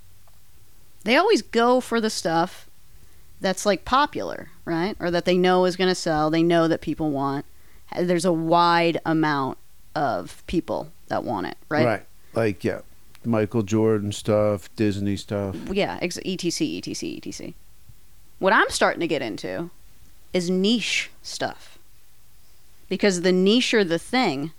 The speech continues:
Speaker 1: the smaller the audience, but the more devoted.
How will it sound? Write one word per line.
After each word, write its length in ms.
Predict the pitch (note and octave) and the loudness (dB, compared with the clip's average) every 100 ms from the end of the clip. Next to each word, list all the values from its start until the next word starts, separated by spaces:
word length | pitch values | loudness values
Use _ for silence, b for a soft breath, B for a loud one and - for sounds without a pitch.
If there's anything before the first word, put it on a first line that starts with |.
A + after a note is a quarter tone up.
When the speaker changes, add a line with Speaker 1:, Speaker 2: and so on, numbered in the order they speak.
| - - - - - | -18 -18 -18 -16 -6
Speaker 1:
the 100 | E3+ | -4
smaller 540 | - G3 F#3 F#3+ G3+ | 0 4 6 6 4
the 160 | F#3 E3+ | 4 6
audience, 480 | F#3 B3 D#3 B2+ - | 6 4 0 -4 -4
but 180 | E3 | -4
the 80 | E3 | 0
more 320 | E3 E3+ E3 | 4 6 6
devoted. 600 | D#3+ D3+ D3+ F#3+ - - | 4 2 2 2 0 -6